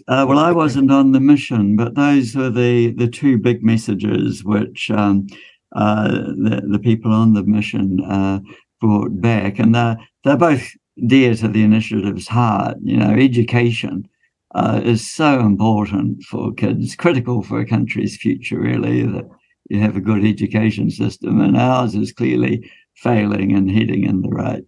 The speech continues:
Speaker 1: in the wrong direction. So that was a big thrust. Um, then, uh, and then behind the productivity growth, the big story, the big contrast, um, with New Zealand was for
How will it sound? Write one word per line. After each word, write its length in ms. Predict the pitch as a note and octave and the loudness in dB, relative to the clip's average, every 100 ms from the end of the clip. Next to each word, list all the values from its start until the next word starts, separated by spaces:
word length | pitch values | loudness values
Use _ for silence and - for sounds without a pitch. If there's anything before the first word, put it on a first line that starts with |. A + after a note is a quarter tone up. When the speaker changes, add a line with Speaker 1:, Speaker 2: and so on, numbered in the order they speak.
| _ | _
Speaker 1:
in 180 | G#2 G2 | -2 0
the 80 | A2+ | 0
wrong 320 | F#2+ F#2 F2+ | 0 0 -2
direction. 600 | G2+ G#2 G#2 G#2 - G#2 - _ _ _ | -2 0 -2 -4 -6 -6 -6 _ _ _
So 160 | - C3 | -2 0
that 140 | C3 | 2
was 160 | A2 G2+ | 0 -2
a 40 | |
big 280 | G#2+ G2+ - | -2 -4 -4
thrust. 540 | A2 G2+ G#2 - - - | -4 -2 -4 -8 -20 -6
Um, 380 | G#2+ A#2 A2+ - - - _ _ - | -2 2 2 0 -14 -20 _ _ 0
then, 500 | A#2 A#2 A2 A2 G#2+ | 2 4 6 4 2
uh, 360 | G#2+ A2 - - | 0 0 -2 -4
and 260 | A#2 A#2 B2 | 0 4 4
then 160 | C4 | 4
behind 400 | B2+ C3 E3 D#3 | 2 0 0 -2
the 60 | A2+ | -2
productivity 760 | C#3 B2 - B2+ A#2 A2+ A2 G2 | -2 -2 -4 -4 -4 0 0 0
growth, 640 | - B2+ A#2 G#2+ G#2 - _ - _ _ | 0 2 2 0 -4 -8 _ -20 _ _
the 80 | - | 0
big 280 | A2 D3 A2 | 4 2 0
story, 560 | - - A#2+ G#2 A2 G2+ | -8 -2 0 2 2 2
the 100 | G#2+ | 2
big 240 | C#3 G#2+ | 2 0
contrast, 880 | A#2 G#2 G2 G#2 A2 A2 G#2+ - - | -2 -2 -2 -4 -2 -4 -6 -10 -12
um, 420 | - - - - - | -4 -2 0 0 0
with 220 | A2 A2 | -2 0
New 140 | A2 | 0
Zealand 520 | A2 A2+ A2 A2 G#2 | 0 -2 2 2 2
was 200 | A2 A2 | 0 -2
for 280 | - A#2 - | -2 -2 -2